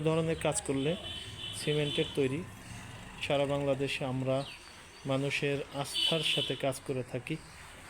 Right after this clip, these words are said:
আপনি কাজ করতে পারেন, কোনো সমস্যা নাই। বড় কাজ করার আগে ছোট কাজ করে দেখেন, ইনশাল্লাহ আপনার খুব ভালো লাগবে।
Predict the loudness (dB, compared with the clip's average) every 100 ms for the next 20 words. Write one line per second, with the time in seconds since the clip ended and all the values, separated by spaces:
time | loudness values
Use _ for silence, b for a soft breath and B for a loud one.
0 | -8 -8 -4 -2 -2 -4 -8 -18 -16 -16
1 | -16 -16 -16 -16 -10 -2 -2 0 -2 2
2 | 2 2 2 -2 -8 -4 0 0 0 0
3 | 2 2 2 2 0 -6 B B B B
4 | B B B B -8 2 4 4 2 0
5 | 0 2 4 4 4 2 2 2 2 2
6 | -2 0 2 4 2 0 -2 -2 -6 -20
7 | -20 -20 -20 -20 -20 -2 0 0 0 0
8 | -2 -2 -12 -16 -8 -4 -2 -4 -2 -2
9 | 0 0 0 0 -2 -4